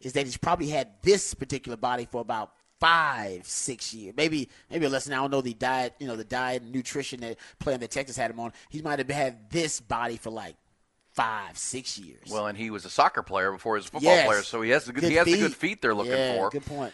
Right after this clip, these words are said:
Speaker 2: Uh, he's an agile guy, and that's what you see when you watch these, uh, one-on-one pass drills in, at, uh, Mobile, 'cause I'm kind of a weirdo. I'll go watch those things, you know what I'm saying? Watch, uh,
Speaker 1: Mm-hmm.
Speaker 2: Senior Bowl practice, Rod. Uh, and he does a good job. He was, he was, uh, getting great balance, getting leverage, not getting,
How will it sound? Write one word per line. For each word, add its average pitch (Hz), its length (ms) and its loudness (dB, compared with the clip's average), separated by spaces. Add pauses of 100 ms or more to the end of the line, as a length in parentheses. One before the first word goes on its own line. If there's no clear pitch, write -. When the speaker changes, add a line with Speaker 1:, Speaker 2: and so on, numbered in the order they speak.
(160)
Speaker 2:
Uh, 107 100 0
he's 110 120 0
an 120 80 0
agile 147 300 6
guy, 98 480 6
and 110 160 -2
that's 127 160 0
what 127 120 -12
you 120 60 -10
see 127 220 -6
when 117 100 -4
you 117 100 -4
watch 113 260 2
these, 107 220 -10
uh, 110 80 0
one-on-one 107 340 0
pass 123 240 6
drills 101 360 -2
in, 101 220 -8
at, 107 320 -8
uh, 101 180 2
Mobile, 110 480 0 (380)
'cause 104 80 -6
I'm 110 140 -2
kind 107 180 2
of 92 40 -8
a 98 40 -4
weirdo. 123 180 0 (100)
I'll 101 120 2
go 98 100 -4
watch 101 280 4
those 104 180 -2
things, 95 280 -8
you 104 60 -6
know 101 60 -4
what 101 80 -4
I'm 98 80 -8
saying? 110 360 -2
Watch, 107 300 0
uh, 110 80 4
Speaker 1:
Mm-hmm. 110 100 -6
Speaker 2:
Senior 131 240 0
Bowl 107 180 2
practice, 123 420 4
Rod. 87 240 -2 (440)
Uh, 101 140 6
and 110 120 2
he 151 60 -2
does 233 180 2
a 117 40 -14
good 151 120 2
job. 143 340 6
He 110 100 -6
was, 117 140 -8
he 131 120 -6
was, 117 180 -6
uh, 113 80 2
getting 113 240 -4
great 117 180 2
balance, 135 360 6
getting 107 160 0
leverage, 127 280 4
not 104 160 2
getting, 92 240 -4